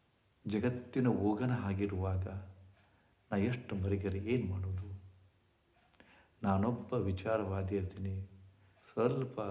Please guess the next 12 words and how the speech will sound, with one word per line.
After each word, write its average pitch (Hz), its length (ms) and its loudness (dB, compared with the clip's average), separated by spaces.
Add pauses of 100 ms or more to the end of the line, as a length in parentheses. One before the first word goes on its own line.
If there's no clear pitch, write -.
(760)
ಆಧ್ಯಾತ್ಮಿಕ 101 720 -6 (4000)
ಹಾದಿಯೊಳಗೆ 107 540 -4
ಇರೋದ್ರಿಂದ 98 540 -4
ಇದು 101 240 -2
ತಪ್ಪು 139 300 -6
ಅನಿಸ್ತದ, 98 520 -8 (460)
ತಪ್ಪು - 320 -10
ಅನಿಸ್ತದ 113 340 -8
ನನಗೆ. 104 600 -12 (480)
ಆದ್ರೆ 127 260 -4
ಆ 104 280 -2
ತಪ್ಪು 123 480 -8